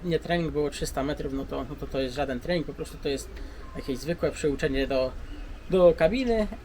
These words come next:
a tak jak mówiłem, treningi myślę zaczniemy od poniedziałku, jeśli... Witam ponownie,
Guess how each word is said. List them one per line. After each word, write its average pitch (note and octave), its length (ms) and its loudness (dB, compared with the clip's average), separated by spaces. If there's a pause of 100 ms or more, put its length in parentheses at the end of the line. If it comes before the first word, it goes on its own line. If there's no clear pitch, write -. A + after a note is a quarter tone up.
(120)
a A#3+ 500 6
tak F#3 120 -4
jak F3 100 -2
mówiłem, E3+ 280 2
treningi D#3 380 0
myślę C#3+ 220 -2
zaczniemy C#3+ 320 -2
od C3 80 -4
poniedziałku, C3+ 500 0
jeśli... - 320 -2 (1080)
Witam C#3+ 260 10
ponownie, E3+ 520 12